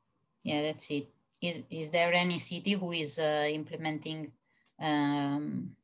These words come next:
action, uh, for, uh, for the public lighting system?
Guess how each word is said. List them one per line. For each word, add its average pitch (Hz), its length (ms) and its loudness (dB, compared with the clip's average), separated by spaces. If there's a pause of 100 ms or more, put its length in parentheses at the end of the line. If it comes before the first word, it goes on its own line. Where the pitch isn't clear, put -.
(140)
action, 170 460 4
uh, 147 160 4
for, - 220 -2
uh, 151 260 4
for 160 220 2
the 151 80 2
public 165 420 0
lighting 160 420 6
system? 196 720 8